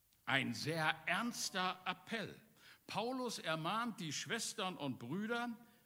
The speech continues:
weil Spaltungen die Gemeinde in Korinth bedroht.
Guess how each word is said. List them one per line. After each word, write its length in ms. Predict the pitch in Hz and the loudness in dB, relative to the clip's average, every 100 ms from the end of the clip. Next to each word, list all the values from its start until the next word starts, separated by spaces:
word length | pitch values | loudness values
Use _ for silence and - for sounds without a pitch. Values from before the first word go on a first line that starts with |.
| - 120 | -20 -4
weil 380 | 139 170 202 | 2 2 2
Spaltungen 1080 | 196 - - 170 214 247 - 170 190 233 254 - - | -2 -6 -8 -4 -2 -4 -4 -4 -2 -4 -6 -8 -6
die 80 | 202 | -2
Gemeinde 420 | 196 147 156 175 | 0 2 0 0
in 60 | |
Korinth 340 | 165 165 175 - | -2 -2 -2 -4
bedroht. 480 | 175 147 82 - | -8 -6 -6 -10